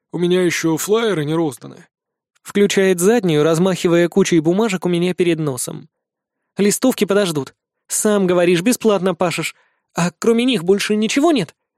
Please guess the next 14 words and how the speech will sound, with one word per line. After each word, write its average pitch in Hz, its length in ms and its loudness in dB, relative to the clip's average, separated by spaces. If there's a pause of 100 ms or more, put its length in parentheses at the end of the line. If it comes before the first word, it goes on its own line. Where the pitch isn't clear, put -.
(160)
Корзин, 220 400 0
например, 233 400 0 (300)
с - 100 -10
чем-нибудь?» 202 600 -2 (760)
«Вы 143 240 -4
точно 233 400 0
не 233 140 0
из 196 160 0
органов?» 131 500 -8 (640)
«Конечно 247 460 2
нет. 196 260 0 (260)
Разве 247 320 2
мы 262 220 2
похожи? 233 480 -2